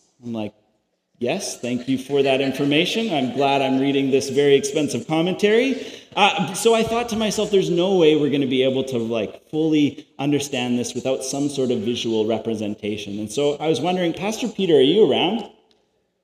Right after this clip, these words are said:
Peter? Come on, don't be hiding." <sighs> "Peter, you're ruining everything."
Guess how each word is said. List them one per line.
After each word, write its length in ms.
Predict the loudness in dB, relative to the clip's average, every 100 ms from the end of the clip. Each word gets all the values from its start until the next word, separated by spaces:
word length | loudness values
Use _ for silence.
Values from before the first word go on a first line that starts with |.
| _ -2
Peter? 320 | 2 4 2 -4 -14 _ _ _ _ _ _ _ _ _ _ _
Come 180 | -2 -2
on, 200 | -2 -2
don't 200 | -2 0
be 100 | 0
hiding." 480 | 0 0 0 -4 -8 -18 _ _ _ _ _ _ _ _ -20
<sighs> 920 | -18 -18 -20 -20 _ _ _ _ _
"Peter, 240 | -6 -4 -2
you're 180 | -2
ruining 460 | -2 -2 -2 -4 -6
everything." 520 | -6 -6 -8 -10 -18